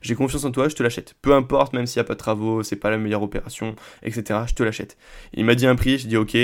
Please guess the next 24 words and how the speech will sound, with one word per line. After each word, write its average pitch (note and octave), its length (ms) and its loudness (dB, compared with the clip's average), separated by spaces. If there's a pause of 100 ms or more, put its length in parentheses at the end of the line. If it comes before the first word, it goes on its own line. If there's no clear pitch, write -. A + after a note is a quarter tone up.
(280)
hop, - 260 -2
on A2+ 80 -2
l'a A#2 80 2
acheté. A#2 280 -8 (460)
Et, C#3 320 6
euh, A#2 920 6
on A#2+ 100 0
a A#2+ 40 4
eu A#2+ 60 4
le B2 100 4
prêt. - 300 6 (280)
Donc A#2 240 -4
c'était A2+ 200 -6
très - 200 -6
difficile B2+ 260 -4
pareil A#2+ 220 4
au A2+ 40 0
début, A2+ 280 0
on B2 100 -2
a - 20 -4
eu A2 80 -4
beaucoup A#2+ 240 -6
de A#2+ 60 -2
refus, C3 380 0